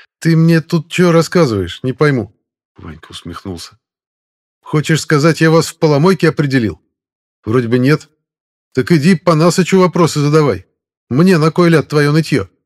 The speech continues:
«Да ты погоди, Иван», — влез Большой. «Степан верно говорит.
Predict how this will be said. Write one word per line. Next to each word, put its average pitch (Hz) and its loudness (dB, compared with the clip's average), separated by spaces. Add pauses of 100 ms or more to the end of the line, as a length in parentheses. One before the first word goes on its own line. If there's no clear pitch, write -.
(840)
«Да 82 -6
ты 139 -2
погоди, 120 0
Иван», — 104 -2 (320)
влез 82 -18
Большой. 85 -14 (640)
«Степан 117 -4
верно 131 2
говорит. 131 0